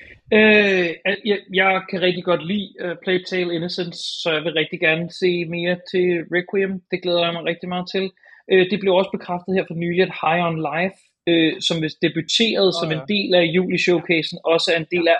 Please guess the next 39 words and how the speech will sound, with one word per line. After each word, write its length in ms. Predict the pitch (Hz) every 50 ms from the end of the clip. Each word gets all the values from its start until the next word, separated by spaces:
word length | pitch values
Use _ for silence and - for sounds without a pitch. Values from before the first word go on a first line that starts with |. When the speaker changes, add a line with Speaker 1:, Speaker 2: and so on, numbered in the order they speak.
| - 170
Speaker 1:
om 80 | 170 180
ikke 200 | 185 185 185 175
andet, 200 | 165 170 175 175 165 - _
Keighley's 500 | - 202 190 190 185 196 190 185 175 - - - - - - _ _ _ _ _
Opening 380 | 185 175 170 185 185 170 170 165
Night 240 | 160 151 156 156 151 151 147
Live 260 | 143 143 147 151 143 - _ _ _ - - - -
show. 200 | 165 156 151 151 156 160 156 _ _ _ _ _ _ _ -
Øh, 100 | 170 165
det 100 | 156 -
Speaker 2:
Ej, 40 | 180
det 60 | 175
Speaker 1:
bliver 140 | 180 180 165
Speaker 2:
var 80 | 156 156
til 100 | 151 156
Speaker 1:
rart 120 | 147 160
at 60 | 180 156 - -
se, 40 | 180
Speaker 2:
Gamescom. 280 | 180 160 156 - - _ _ _ _ _ _ _ _ 185
Speaker 1:
i, 20 | 165 - -
ja, 40 | 175 165
Speaker 2:
Eller 80 | 160 165
Speaker 1:
hvad, 120 | 170 165 165
Speaker 2:
det 60 | 156
var 60 | - 170
Speaker 1:
hvad 80 | 170 165
Speaker 2:
til 120 | 147 156 165
Speaker 1:
ambitionsniveauet 800 | 160 156 175 - - 185 175 160 - 180 170 165 156 156 156 151 151
er 40 | 160 165 170
her. 120 | 175 147 - - -
Det, 100 | 175 175 180 - 180
det 80 | 180 180
bliver 160 | 196 208 185 - 180 170
dejligt. 340 | 180 196 202 220 233 240 - - _ _ - 190
Øhm, 540 | 190 185 180 180 175 170 170 165 165 165 160 160 _ _ _ _ _ _ - - -
så, 100 | 180 156 147 147 143 131 120 - - _ _ _ _ 160
men 100 | 165 160 156 147 - - 160 - 185
generelt 340 | 160 151 139 151 160 - -
set 140 | 190 175